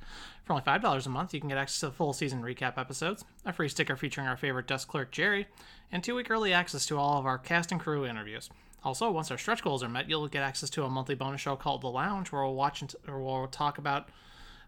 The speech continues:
uh, whatever's going on for us in our lives and pop culture in that moment, as well as the monthly movie commentaries, where we watch and talk about a movie featuring an E R cast member. We would also appreciate it if you would follow us on our social media accounts. We are at Set the Tone E R on Twitter. We are on Facebook at facebook dot com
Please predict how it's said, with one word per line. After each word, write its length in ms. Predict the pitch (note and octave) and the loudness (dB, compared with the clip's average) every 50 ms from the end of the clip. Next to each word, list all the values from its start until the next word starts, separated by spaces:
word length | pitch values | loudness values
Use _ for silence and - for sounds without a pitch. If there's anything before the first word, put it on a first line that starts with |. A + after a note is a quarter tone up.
| - C3+ | -4 -2
uh, 120 | C3+ C3+ | 0 0
whatever's 400 | B2+ C3+ C#3 C#3+ C#3 C#3+ C#3 - | 2 2 2 2 2 2 0 0
going 220 | - D3+ D3+ D3 | 0 0 0 2
on 120 | D3 D3 C#3+ | 0 0 0
for 120 | - D3+ | 0 -2
us 100 | C#3 - | -2 0
in 60 | D#3 | 0
our 100 | C#3+ C#3+ | 0 2
lives 280 | E3 G3 G#3 G#3 G3 F3+ | 4 6 6 6 6 2
and 100 | D#3+ - | 0 0
pop 180 | D3 C#3 - - | 0 0 2 2
culture 280 | - F3+ E3+ - F3 | 0 0 0 2 0
in 60 | E3 | 0
that 100 | D#3+ D#3 | 0 -2
moment, 280 | D#3 D#3 D#3+ E3 D#3 D#3+ - | -2 -2 -2 -2 -4 -4 -4
as 120 | F#3 G3+ | -6 -2
well 160 | - C4+ B3 | 0 2 2
as 120 | A3+ F3 - | 2 2 2
the 180 | F#3+ F3+ F#3 - - | 0 0 0 0 0
monthly 300 | F3+ F3 E3+ - E3+ D3 | 0 2 2 2 2 2
movie 220 | C#3+ C3+ A#2+ B2+ | 2 0 0 -2
commentaries, 680 | - - B2 A#2+ A#2+ B2+ - C3+ B2+ B2 B2+ C3 - D3 | -4 -2 -4 -4 -4 -4 -2 -2 0 0 0 -2 -4 -4
where 100 | C#3 C3 | -4 -4
we 80 | C3 | -2
watch 260 | C3+ C#3 E3 E3+ - | 0 0 0 2 2
and 80 | F#3 D#3+ | 0 0
talk 220 | - D3 D3 D3 | 2 2 2 2
about 220 | D3 C3+ C3+ B2+ B2 | 0 0 0 0 0
a 40 | B2+ | 0
movie 220 | C3 C3+ C3+ C3+ | -2 -2 -2 -2
featuring 320 | - C#3+ C3+ - C3+ B2 | -4 -4 -6 -6 -6 -8
an 100 | B2+ C3+ | -8 -6
E 120 | - D#3+ F3 | -2 2 2
R 160 | D#3+ D#3+ E3 | 4 2 2
cast 260 | - C3 C3 - - | 0 -2 -4 -4 -4
member. 300 | C#3+ C#3 C3+ - - - - - - - - - - | -6 -8 -6 -6 -8 -10 -12 -16 -20 -20 -14 -6 -4
We 80 | B2 | -2
would 100 | A#2 A#2 | -2 0
also 240 | A#2+ C3 - - C#3 | 0 0 0 -2 -2
appreciate 400 | B2+ - - - - - C#3 C3+ | 0 0 0 0 0 0 0 0
it 100 | C#3 C3 | -2 -2
if 140 | C3+ C3 C#3 | -4 -4 -2
you 60 | C3+ | -4
would 100 | C3 B2+ | -4 -2
follow 260 | - C#3+ C3 C3 C3+ C#3 | 0 0 0 2 0 -2
us 120 | - - | -2 -4
on 80 | D3 D3+ | -4 -4
our 80 | D3 | -2
social 300 | - D#3+ D#3+ - - E3 | -2 -2 -2 -2 -2 -2
media 260 | E3 F#3+ A3+ A#3+ E3+ | -2 -2 0 0 -2
accounts. 400 | A#2+ - - B2+ B2 B2+ - - - - - - - - | -2 -2 -4 -4 -4 -4 -6 -10 -12 -16 -20 -20 -6 -2
We 140 | D3+ C3 | 0 0
are 80 | A#2+ - - | 0 4 6
at 240 | C#3+ D3+ D#3+ - - | 6 6 6 4 0
Set 240 | - E3+ D#3 - - | 0 0 0 -2 -4
the 60 | D#3+ | -6
Tone 360 | - - D3+ D3 D3 D3 C#3+ C#3+ | -2 -2 -2 0 -2 -2 -4 -4
E 160 | D3 C#3 C#3+ | -2 0 2
R 240 | C3+ C3 C3 C3 C3+ | 2 4 4 4 2
on 200 | B2+ B2 A#2+ A#2 | 0 -2 -4 -6
Twitter. 360 | - - D3+ F#3 A#3+ B3 - - - - - - - | -4 -2 0 0 0 0 -4 -8 -18 -20 -20 -10 -6
We 140 | - C3+ A#2+ | -4 -2 0
are 80 | A#2 A#2 | 0 -2
on 80 | A2+ | 0
Facebook 400 | - C#3+ - - - D3+ C3+ - | 0 0 0 0 0 -2 -2 -2
at 100 | C3 - | -4 -4
facebook 360 | - D3 C3 - - C#3+ B2+ | -4 -4 -4 -2 -4 -6 -4
dot 180 | - B2+ B2 - | -4 -4 -4 0
com 300 | - D#3+ D3+ D3 C3+ | 0 2 2 2 0